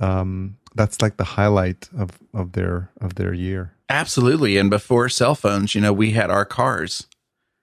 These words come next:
Speaker 1: Mm.
Speaker 2: and we cruised town, you know, and, uh,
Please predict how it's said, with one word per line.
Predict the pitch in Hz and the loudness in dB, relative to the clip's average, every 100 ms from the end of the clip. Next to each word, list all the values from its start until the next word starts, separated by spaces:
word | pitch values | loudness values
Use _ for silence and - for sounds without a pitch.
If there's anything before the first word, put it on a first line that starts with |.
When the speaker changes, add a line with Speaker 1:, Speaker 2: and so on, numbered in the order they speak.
| - | -2
Speaker 1:
Mm. | 131 123 113 | 2 2 2
Speaker 2:
and | 107 | 2
we | 107 | 2
cruised | 104 120 123 123 - - | 2 2 4 2 -2 -4
town, | 123 113 120 101 98 _ _ _ _ _ _ _ _ _ - | 0 0 0 -2 -6 _ _ _ _ _ _ _ _ _ -4
you | 107 | 0
know, | 101 90 92 110 _ _ _ _ | 2 2 0 -6 _ _ _ _
and, | 95 95 92 87 | 0 4 4 4
uh, | 92 90 95 | 2 2 0